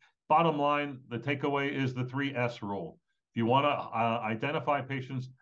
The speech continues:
at risk for or who are gonna have I L D in R A,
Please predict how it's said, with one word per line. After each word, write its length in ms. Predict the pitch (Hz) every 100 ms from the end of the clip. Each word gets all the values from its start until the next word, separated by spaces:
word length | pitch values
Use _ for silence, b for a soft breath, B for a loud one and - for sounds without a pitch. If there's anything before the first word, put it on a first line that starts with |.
| _
at 220 | 117 135
risk 260 | 147 139 135
for 360 | 139 131 131 120
or 100 | 107
who 200 | 110 107
are 40 |
gonna 240 | 113 117 -
have 360 | 143 143 127 - _ _ _ _ _
I 220 | 113 135
L 160 | 147 147
D 380 | 123 139 127 127
in 180 | 127 151
R 440 | 156 131 127 123
A, 220 | 127 113